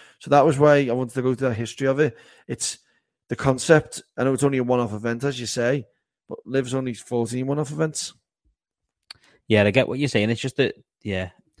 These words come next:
Speaker 1: Like, why can that carry world ranking points with a thirty-man field when, uh, uh,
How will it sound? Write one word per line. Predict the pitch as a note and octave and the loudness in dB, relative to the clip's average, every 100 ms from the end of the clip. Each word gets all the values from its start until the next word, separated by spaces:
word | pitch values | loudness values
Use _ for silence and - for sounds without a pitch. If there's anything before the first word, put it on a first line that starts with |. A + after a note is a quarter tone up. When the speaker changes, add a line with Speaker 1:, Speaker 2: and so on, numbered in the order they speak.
| _ - | _ -10
Speaker 1:
Like, | C#3 | 2
why | D3+ F3 | 4 4
can | F#3 D#3+ | 2 0
that | D3 - | -2 -2
carry | D#3+ E3 | -2 2
world | D#3 D3 C3+ | 2 2 2
ranking | B2+ B2+ | -4 -6
points | C3+ E3 D3 | -4 -4 -4
with | B2+ | -4
a | |
thirty-man | B2+ B2 A#2+ A#2+ A#2 | -2 -2 -2 -6 -4
field | B2 B2 D3+ - _ _ _ _ _ - | -2 0 0 -2 _ _ _ _ _ -2
when, | A#2+ B2 A2+ A2 _ _ _ _ _ _ _ _ _ _ _ - | 0 0 -2 -10 _ _ _ _ _ _ _ _ _ _ _ -2
uh, | A2+ A#2 | 0 0
uh, | - A#2+ | 0 -2